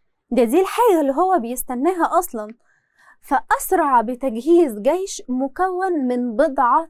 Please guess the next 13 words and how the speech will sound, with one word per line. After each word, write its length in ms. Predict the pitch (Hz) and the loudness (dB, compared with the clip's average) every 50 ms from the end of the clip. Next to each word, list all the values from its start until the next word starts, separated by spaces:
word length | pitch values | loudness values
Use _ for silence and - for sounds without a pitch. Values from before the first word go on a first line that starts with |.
| - - - | -12 -8 -4
آلاف، 600 | 294 302 311 302 302 311 254 - - - - _ _ _ _ _ _ - | -2 0 0 0 2 0 0 -2 -4 -12 -20 _ _ _ _ _ _ -10
وركز 460 | 214 208 262 294 285 - 254 - - | -6 -6 -6 -6 -6 -8 -12 -12 -8
كويس 440 | - 247 254 302 302 285 254 - - - - | -6 -4 -4 -4 -4 -6 -10 -12 -10 -4 -2
قوي 280 | 311 349 349 359 359 | -2 0 0 -2 -2
في 220 | 349 _ - 254 233 | -6 _ -12 -10 -6
بضعة 440 | 208 285 311 339 330 330 349 349 349 - 277 311 | -4 -2 -2 0 -2 -2 -2 -6 -6 -6 -4 -4
آلاف، 240 | 311 302 277 233 214 _ _ _ _ _ _ - | 0 0 0 -2 -2 _ _ _ _ _ _ -6
لأن 340 | 226 226 240 233 226 226 220 | -4 -2 -2 -2 -2 -4 -4
دي 200 | 208 277 339 339 | -2 0 0 0
بتيجي 360 | 320 - - 339 339 294 285 | -2 -4 -4 -4 -2 -2 -2
اختيارات 600 | 269 - - - 254 240 233 254 294 320 294 294 | -4 -6 -10 -12 -8 -6 -4 -2 -2 -2 -2 -4
كتير 380 | - - 233 - - 320 349 311 | -8 -14 -10 -4 -2 0 0 0
جدًا، 340 | 240 262 320 339 339 392 | -2 -4 -4 -6 -4 -6